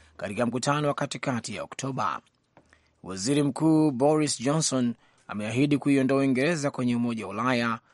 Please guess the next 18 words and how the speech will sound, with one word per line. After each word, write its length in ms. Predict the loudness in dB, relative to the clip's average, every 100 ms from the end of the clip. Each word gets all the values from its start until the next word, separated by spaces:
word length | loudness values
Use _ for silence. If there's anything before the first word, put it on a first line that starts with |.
| _ -14
kwa 100 | -6
mujibu 400 | -2 0 2 2
wa 80 | 2
tarehe 360 | 2 0 2
ya 80 | 0
mwisho 360 | 0 0 -2 -2
ya 140 | -2
Oktoba 460 | -4 -6 -4 0 -2
thelathini 380 | -2 -8 -6 -4
na 80 |
moja 380 | -4 -4 -4 -4 -6 _ _ _
bila 200 | -6 0
ya 120 | 0
kujali 500 | 0 -6 -4 -2 -4
kama 220 | -4 -6 -6
kuna 180 | -6
makubaliano 760 | -8 -6 -6 -6 -6 -8 -10 -14
yoyote. 800 | -14 -10 -10 -10 -10 -12 -14